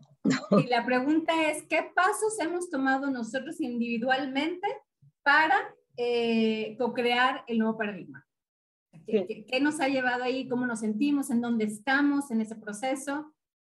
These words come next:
Speaker 1: Cierto. ¿Sabes qué es súper curioso? Hace un par de semanas, de hecho, comentaba con otras de las chicas dentro de, de nuestra, de nuestra tribu de Walking Me Now, es like, "Ay, es que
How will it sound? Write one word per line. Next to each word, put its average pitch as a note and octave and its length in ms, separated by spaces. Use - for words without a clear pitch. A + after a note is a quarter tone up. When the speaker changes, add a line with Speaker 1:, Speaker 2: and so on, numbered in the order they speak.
Speaker 1:
Cierto. G3+ 600
¿Sabes F4 340
qué F#4+ 80
es - 80
súper C4 320
curioso? A3 480
Hace G#3 220
un B3+ 80
par B3 180
de B3 300
semanas, G3 540
de F3+ 200
hecho, G3+ 400
comentaba G#3 500
con G3+ 180
otras G3 400
de F#3 200
las E3 180
chicas F3+ 380
dentro E3+ 280
de, D3+ 240
de F#3+ 180
nuestra, F3 560
de F#3 180
nuestra G#3 320
tribu G3 260
de G3 80
Walking F3 420
Me F#3 120
Now, F#3 280
es F#3 120
like, F#3 200
"Ay, B3 440
es B3+ 120
que C#4 160